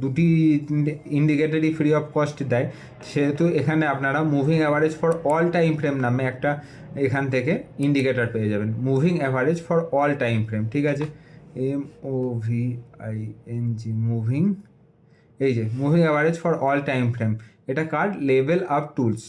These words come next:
ঠিক আছে? এনার, এটার, এটার মাধ্যমে আপনি পেয়ে যাবেন যে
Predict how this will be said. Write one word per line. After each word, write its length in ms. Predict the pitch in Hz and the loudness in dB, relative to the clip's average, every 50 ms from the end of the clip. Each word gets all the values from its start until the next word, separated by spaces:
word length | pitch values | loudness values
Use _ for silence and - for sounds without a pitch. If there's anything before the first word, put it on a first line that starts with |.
| - - | -6 -2
ঠিক 140 | 165 156 147 | 0 2 2
আছে? 240 | 139 135 131 147 156 160 - - - _ _ _ | 2 0 0 -2 -4 -4 -6 -12 -20 _ _ _
এনার, 280 | 135 143 156 170 170 165 | -2 0 2 2 2 2
এটার, 360 | 165 160 156 156 143 131 - - - - _ | 2 0 0 0 0 -2 -2 -4 -8 -8 _
এটার 220 | 135 123 151 151 | -6 -4 -2 -2
মাধ্যমে 360 | 151 156 156 156 165 170 180 | -2 -2 0 0 2 2 2
আপনি 200 | 165 151 151 165 170 165 | 2 0 2 0 2 2
পেয়ে 160 | 165 156 147 139 | 2 2 2 2
যাবেন 220 | 139 147 156 160 | 0 0 0 0
যে 260 | 156 160 160 160 - | 2 2 2 0 0